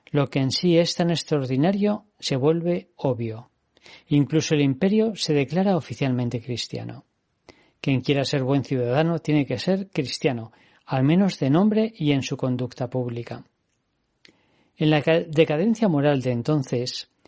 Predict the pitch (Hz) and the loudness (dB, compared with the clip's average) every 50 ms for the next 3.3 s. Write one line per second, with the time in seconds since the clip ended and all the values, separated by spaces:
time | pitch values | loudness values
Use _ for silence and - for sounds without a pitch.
0 | _ _ - - - - 190 196 190 180 - 151 139 135 - _ _ _ _ _ | _ _ -8 -4 -2 0 2 4 2 2 2 0 -2 -2 -4 _ _ _ _ _
1 | _ - 151 135 - - 180 185 190 175 - - 180 175 165 151 - 165 151 - | _ -4 -4 -2 -2 0 0 2 2 0 0 0 2 2 2 2 0 -2 -2 0
2 | 180 196 196 196 - _ - - 156 147 143 131 - 151 135 - - - 202 202 | 2 0 0 0 -4 _ -4 -2 0 0 0 0 0 -2 -2 -2 -2 0 0 2
3 | 214 214 208 214 - | 2 0 0 -4 -6